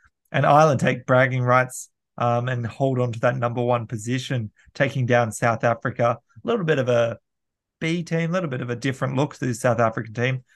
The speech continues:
Nineteen points to sixteen, the Irish win that in Dublin. Um, already mentioned France and the Wallabies. And then probably the biggest surprise, we, we touted it, boys. We, we said it was a trap game. Eddie Jones,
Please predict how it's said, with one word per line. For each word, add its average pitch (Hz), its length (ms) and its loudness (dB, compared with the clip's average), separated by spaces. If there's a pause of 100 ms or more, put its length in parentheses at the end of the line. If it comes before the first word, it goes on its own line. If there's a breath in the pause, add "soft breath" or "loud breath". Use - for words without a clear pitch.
(140 soft breath)
Nineteen 143 480 0
points 127 280 -4
to 120 120 -6
sixteen, 127 480 0
the 120 80 2
Irish 113 400 0
win 120 160 0
that 113 180 -2
in 110 140 -4
Dublin. 117 480 0 (360)
Um, 113 460 -2
already 123 400 2
mentioned 113 560 -4 (240)
France 123 420 0
and 117 120 0
the 107 80 -2
Wallabies. 117 600 2 (300)
And 123 140 0
then 117 140 0
probably 127 280 0
the 120 120 0
biggest 117 440 -2
surprise, 117 680 -2 (320)
we, 131 440 -2
we 127 180 0
touted 131 460 -2
it, 120 120 -6
boys. 117 300 -6
We, 131 200 -2
we 127 180 -2
said 131 240 -2
it 131 40 -2
was 127 180 -4
a 131 60 -4
trap 135 320 0
game. 117 300 -2 (240 soft breath)
Eddie 131 320 2
Jones, 113 640 -2